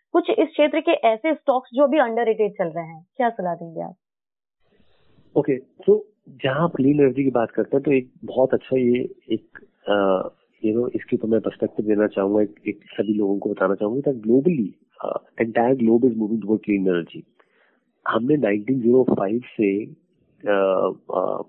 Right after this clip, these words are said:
Speaker 2: नाइनटीन फ़िफ़्टीन में देखा था that नाइंटी फ़ाइव परसेंट वाला ट्रैफिक था, वो, या नाइंटी परसेंट वाला ट्रैफिक, अ, हॉट कार से कार में मूव कर गया था, और वो यही टाइम आएगा जब इलेक्ट्रिक व्हीकल्स का रेवोल्यूशन आएगा। इंडिया में भी it will take fifteen years more,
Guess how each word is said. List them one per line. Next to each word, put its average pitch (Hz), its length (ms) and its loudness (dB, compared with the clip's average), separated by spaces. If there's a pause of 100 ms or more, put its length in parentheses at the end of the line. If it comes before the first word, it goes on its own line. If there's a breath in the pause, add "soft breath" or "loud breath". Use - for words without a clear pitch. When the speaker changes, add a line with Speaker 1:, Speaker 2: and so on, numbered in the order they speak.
(420 soft breath)
Speaker 2:
नाइनटीन 113 320 -2
फ़िफ़्टीन 127 320 -2
में 127 100 2
देखा 107 260 2
था 117 180 -4
that 131 200 -2 (100)
नाइंटी 117 400 0
फ़ाइव 131 260 2
परसेंट 117 240 0
वाला 107 120 2
ट्रैफिक 98 440 -2
था, - 440 -8 (220 soft breath)
वो, 123 200 -2 (440)
या 139 60 4
नाइंटी 117 280 4
परसेंट 131 260 0
वाला 107 240 0
ट्रैफिक, - 280 -2 (400)
अ, 98 240 -2
हॉट 127 140 0
कार 107 220 0 (120)
से 139 80 -2
कार 107 420 -2
में 107 120 -2
मूव 98 120 -2
कर 92 220 -2
गया 95 160 -2
था, - 100 -10
और 123 200 -2
वो 117 160 2
यही 127 180 4
टाइम 120 220 2
आएगा 110 220 0
जब 123 160 -2
इलेक्ट्रिक 110 360 0
व्हीकल्स 104 320 -2
का 113 100 -2
रेवोल्यूशन 98 440 -2
आएगा। 92 240 -4 (440 loud breath)
इंडिया 139 240 2
में 147 120 4
भी 151 140 6
it 135 60 -8
will 139 180 2
take 131 240 0
fifteen 120 220 -4
years 107 360 0
more, 143 160 4